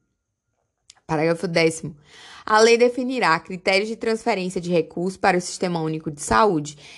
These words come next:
e ações de assistência social da União para os estados, o Distrito Federal e os municípios, e dos estados para os municípios,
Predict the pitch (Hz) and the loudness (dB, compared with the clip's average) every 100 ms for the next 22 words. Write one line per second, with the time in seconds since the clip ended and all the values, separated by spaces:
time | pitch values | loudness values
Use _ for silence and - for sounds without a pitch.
0 | - 208 208 208 - 233 247 233 214 190 | -6 0 0 0 -2 -4 -2 -4 -6 -10
1 | 220 233 240 226 196 - 170 160 170 170 | -8 -6 -6 -6 -6 -2 2 2 2 -4
2 | _ _ _ _ _ _ _ _ - 156 | _ _ _ _ _ _ _ _ -16 0
3 | 185 175 175 170 165 170 190 202 185 180 | 4 4 2 -4 -2 -2 0 0 0 0
4 | 175 - 160 151 147 147 - 196 208 - | -4 -2 0 0 -2 -6 -8 -8 -8 -4
5 | 226 - 208 175 160 165 180 190 196 190 | -4 -2 0 2 2 2 2 0 -4 -6
6 | 185 - - - - - 202 226 226 226 | -6 -8 -12 -14 -14 -10 -8 -4 -4 0
7 | 233 160 160 165 156 156 185 214 247 202 | 2 2 0 -4 -2 -2 -4 -6 -4 -6
8 | 180 | -8